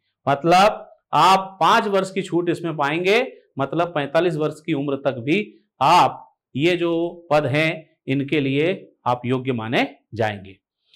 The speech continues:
आयु की पुष्टि के लिए आपको हायर सेकेंडरी स्कूल के प्रमाण पत्र में जो date of birth लिखी है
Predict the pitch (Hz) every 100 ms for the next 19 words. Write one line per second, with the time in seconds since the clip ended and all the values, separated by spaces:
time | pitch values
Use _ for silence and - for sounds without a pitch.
0 | - - - - 147 196 247 262 208 202
1 | - 226 226 220 220 196 190 233 190 151
2 | 196 220 202 196 196 208 190 - 196 202
3 | 190 165 175 175 190 196 185 190 233 -
4 | _ _ - 160 151 131 180 190 185 170
5 | 180 180 151 185 165 170